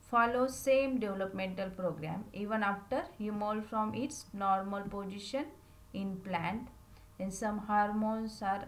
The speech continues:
also affected or influence on the plant growth, and then express the apical meristeme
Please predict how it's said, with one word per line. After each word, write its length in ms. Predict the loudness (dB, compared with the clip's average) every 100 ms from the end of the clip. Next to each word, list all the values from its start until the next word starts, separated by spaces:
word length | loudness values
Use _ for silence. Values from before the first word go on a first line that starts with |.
| -4
also 320 | -4 -4 -4
affected 800 | -4 -4 -6 -8 -12 -6 -4 -2 -6 -18 -20 -20 -20 -8
or 80 | -4
influence 680 | -2 -4 -4 -2 -2 -2 -4
on 180 | -2 0
the 80 | 0
plant 500 | 0 0 0 -2 -4
growth, 260 | -2 -2 -6 -12 -14 -14 -20 -20 -20 -20 -20 -20 -20 -20 -20 -20 -20 -14 -4
and 260 | -2 0
then 320 | 4 4 2 -6 -18 -2
express 880 | 4 4 2 -2 2 2 0 -10 -14 -20 -20 -20 -20 -20 -20 -20 -20 -20 -20 -16 -6
the 240 | 0 2 0 -10 -4 0
apical 600 | 4 2 4 4 6 6
meristeme 600 | 2 -2 -4 -4 -4